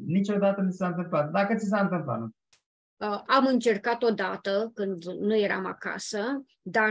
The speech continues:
Speaker 2: uh, n-am putut, mi-a fost rău, de-, uh, efectiv nu am putut să mănânc, mi-a căzut foarte greu mâncarea, pentru că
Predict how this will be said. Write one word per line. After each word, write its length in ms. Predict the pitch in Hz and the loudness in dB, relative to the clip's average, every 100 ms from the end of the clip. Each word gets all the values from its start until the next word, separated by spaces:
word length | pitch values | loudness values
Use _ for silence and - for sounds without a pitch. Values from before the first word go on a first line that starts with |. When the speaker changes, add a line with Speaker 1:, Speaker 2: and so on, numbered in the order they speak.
| 202 | 2
Speaker 2:
uh, 280 | 214 202 214 | 0 -2 0
n-am 300 | 254 247 226 | 4 4 2
putut, 480 | 208 196 196 226 - - | -2 -2 -2 -2 -6 -6
mi-a 200 | 202 214 | -2 -2
fost 320 | - 240 - | 0 -2 0
rău, 480 | 226 196 226 220 254 _ _ | 0 4 6 6 4 _ _
de-, 200 | - 196 196 190 | -6 -6 -4 -2
uh, 300 | 202 196 190 | 0 2 0
efectiv 580 | - 240 233 214 254 202 | 2 2 2 -2 -4 -2
nu 180 | 226 269 | 0 2
am 160 | 254 226 | 0 -2
putut 260 | 214 240 | -4 -4
să 160 | - 226 | -2 -2
mănânc, 580 | 220 196 190 240 269 - | 0 0 0 -2 -2 -2
mi-a 260 | 220 208 | -2 0
căzut 340 | 208 208 240 220 | 0 0 0 -2
foarte 360 | - 269 262 214 | 2 2 2 0
greu 220 | 202 202 | 0 -2
mâncarea, 640 | 196 190 - 180 185 202 269 - - _ | -2 -4 -6 -6 -4 -6 -6 -12 -20 _
pentru 220 | 220 208 | -4 -2
că 220 | 208 - | -4 -6